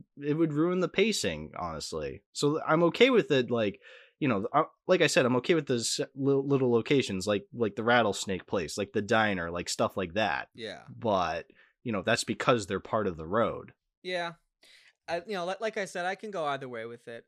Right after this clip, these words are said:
Speaker 2: Um, the, the T V version also,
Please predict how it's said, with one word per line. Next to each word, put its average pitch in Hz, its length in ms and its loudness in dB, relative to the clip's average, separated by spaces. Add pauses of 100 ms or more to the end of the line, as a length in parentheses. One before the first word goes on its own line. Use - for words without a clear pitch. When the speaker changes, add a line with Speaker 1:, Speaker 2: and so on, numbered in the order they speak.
Speaker 2:
Um, 131 380 -8 (640)
the, 185 180 -10 (160)
the 196 200 -4
T 285 300 -10
V 277 180 -6
version 170 560 -8
also, 156 760 -6